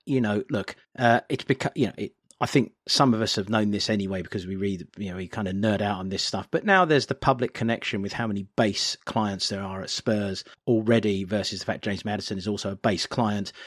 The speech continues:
which obviously gives him a good relationship with, with Daniel Levy and, and, and, and,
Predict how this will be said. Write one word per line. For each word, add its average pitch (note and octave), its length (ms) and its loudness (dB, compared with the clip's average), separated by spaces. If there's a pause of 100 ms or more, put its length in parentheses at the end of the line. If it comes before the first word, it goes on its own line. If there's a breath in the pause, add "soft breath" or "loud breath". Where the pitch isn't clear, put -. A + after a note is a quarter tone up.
(180 loud breath)
which - 80 -2
obviously G#2+ 260 -2
gives F#2+ 160 -4
him G2+ 80 -4
a F#2+ 60 -4
good F#2+ 160 -4
relationship G2 560 -6
with, G2 160 -8 (180)
with G2 140 -6
Daniel F#2+ 260 -4
Levy F#2+ 320 -4
and, F#2+ 160 -6
and, A2+ 160 -4
and, G2 200 -6
and, F#2+ 360 -6